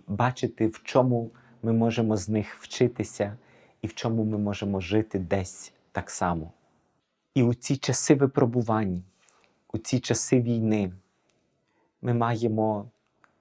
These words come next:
запрошення, ми хочемо підтримати наших дітей, щоб вони були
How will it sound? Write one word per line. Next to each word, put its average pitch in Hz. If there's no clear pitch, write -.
запрошення, 98
ми 101
хочемо 127
підтримати 117
наших 107
дітей, 98
щоб -
вони 104
були 95